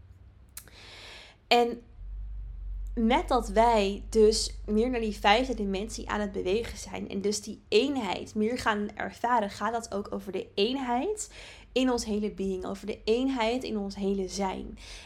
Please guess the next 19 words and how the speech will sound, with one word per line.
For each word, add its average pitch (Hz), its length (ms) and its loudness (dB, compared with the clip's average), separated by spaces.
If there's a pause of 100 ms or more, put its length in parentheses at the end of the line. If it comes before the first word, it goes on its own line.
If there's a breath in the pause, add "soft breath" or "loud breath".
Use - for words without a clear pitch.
(120)
En 214 300 0
daar 220 440 4
helpt 220 360 0
dat, 233 300 -4
of 196 120 -10
daar 214 280 0
gaat 240 180 0
dat 214 180 -6
twaalfstrengige 240 880 -2
D - 60 -14
N 196 260 -4
A 247 160 0
gaat 220 220 -4
daaraan - 300 -4
bijdragen. 196 500 -6
Het - 80 -12
gaat 262 200 -2
ervoor 202 340 -8
zorgen 277 580 -2